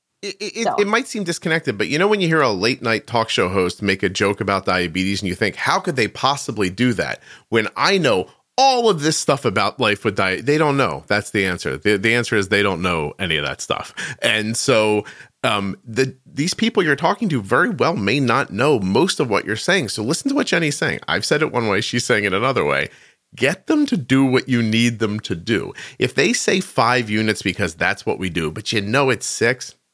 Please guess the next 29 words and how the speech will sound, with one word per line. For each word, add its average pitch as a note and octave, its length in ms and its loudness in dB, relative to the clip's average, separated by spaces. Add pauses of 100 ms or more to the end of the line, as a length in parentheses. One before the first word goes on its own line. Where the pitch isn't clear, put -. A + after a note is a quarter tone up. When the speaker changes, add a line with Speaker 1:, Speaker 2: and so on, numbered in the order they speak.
(140)
Speaker 1:
eh, G4 180 2
maybe G#2 500 2
it's G2 160 -2
okay F2 280 0
to D2+ 80 -6
do C2+ 160 -8
six. - 360 -8 (400)
If, D3+ 200 -2
Speaker 2:
Right. E3 160 -6
Speaker 1:
if, C#3 300 0
if C3+ 140 -6
they D#3 120 4
wanna F#3+ 200 2
do C3+ 120 0
five A#2 440 2
and G2 100 -4
you C#3+ 80 0
think B2+ 240 -2
it's - 160 -4
fifteen, A#2 600 0 (140)
that F#3+ 260 0
you're A2+ 100 -8
probably G#2+ 260 0
gonna F2+ 180 -2
have F#2+ 180 -2
to - 80 -14
say D#3 220 0
to - 100 -10
them, - 180 -16